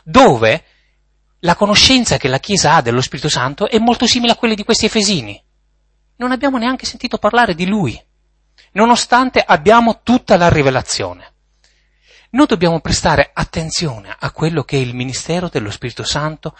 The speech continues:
nella Chiesa, perché Gesù è andato, ed è andato con un fine specifico, quello di non lasciarci solo, dice ai discepoli, ma che avrebbe mandato un altro consolatore. E allora noi quest'oggi ci chiederemo: ma qual è il ministero dello Spirito Santo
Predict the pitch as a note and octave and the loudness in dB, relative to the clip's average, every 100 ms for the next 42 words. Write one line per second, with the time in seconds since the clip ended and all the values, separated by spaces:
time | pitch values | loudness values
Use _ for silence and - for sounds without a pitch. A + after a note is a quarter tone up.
0 | - _ B2+ A#2 G#2+ - F#2 F2+ - - | -20 _ -6 -2 -4 -6 -10 -10 -14 -16
1 | - - - G3 F#3 B3 C4 D#3+ C#3 B2+ | -2 0 2 2 2 0 0 0 0 0
2 | G2 G2 - E3+ - - A#3+ C4 C4 B3+ | 0 0 -4 -8 -10 -4 0 2 2 0
3 | - A3+ A3 - B3 B3+ - B3 A#3+ F3 | -2 0 0 -2 0 0 0 -2 0 -2
4 | C3 C#3 - A#3+ G#3 A3 A3+ A3 - B3 | -2 -4 0 2 2 0 0 2 4 4
5 | G#3+ - - - E3+ C#3 A2+ A2 C3 B2 | 2 0 -4 2 4 4 4 0 -2 0
6 | A2+ A2+ - A#2 A2 F3 G3+ - - - | 0 2 2 2 0 -2 -4 -8 -8 -2
7 | G#3 C4+ A#3+ A#3+ B3 B3 G3+ G#3 G#3+ E3+ | 2 2 4 4 4 4 4 2 0 2
8 | E3 - G3 - - - G3+ - A#3 A#3 | 0 0 -4 -4 -10 -2 0 2 0 0
9 | B3+ C#3 F#2+ - - - _ D#4+ D4+ F3 | 0 0 -2 -8 -20 -20 _ 0 2 2
10 | F3 D3+ G#3 - D3 C3+ - E3+ F3+ E3+ | 0 0 0 2 0 0 -4 -4 -2 0
11 | C3 C#3 F#3+ - A#3+ A3+ D3+ F#2+ _ _ | 0 0 -2 2 2 4 2 -2 _ _
12 | _ _ _ _ - C#3+ C#3+ C3+ A#2 - | _ _ _ _ -12 -8 -6 -4 -4 -4
13 | D3+ D#3 B2+ A2 A2 - A2+ A2 - C#3+ | -4 -2 -4 -4 -6 -10 -12 -8 -6 -8
14 | C#3 C3 | -10 -18